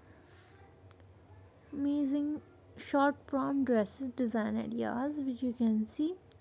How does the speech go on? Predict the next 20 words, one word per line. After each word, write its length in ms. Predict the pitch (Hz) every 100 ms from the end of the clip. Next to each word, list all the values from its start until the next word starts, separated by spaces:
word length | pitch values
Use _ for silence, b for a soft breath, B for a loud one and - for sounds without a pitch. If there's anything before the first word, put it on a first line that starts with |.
| B B B - -
in 160 | 320 330
which 160 | 311
you 100 | 320
will 200 | 311 311
be 200 | 302 311 -
able 360 | - 254 294 285
to 100 | 277
get 420 | - 262 269 - - -
sparkle 760 | - 226 240 247 - 285 294
and 560 | - 254 254 262 269 277 - - - - B B B B B B B - - - -
amazing 800 | 254 254 254 247 247 247 254 254 - - - - - - -
beaded 560 | 233 220 247 294 - B B B B B B B B B B B B B B B - -
short 380 | - 262 262
prom 320 | - 240 226 220
dresses, 720 | 226 220 - 311 370 - - - - - - - - - - - B B B B - -
amazing 680 | 262 269 262 294 285 247
net 440 | 226 254 294 - - B B B B - B B B B - - - - - -
prom 300 | 262 240 240
dresses 460 | 240 233 226 302 -
collection. 480 | 311 302 285 -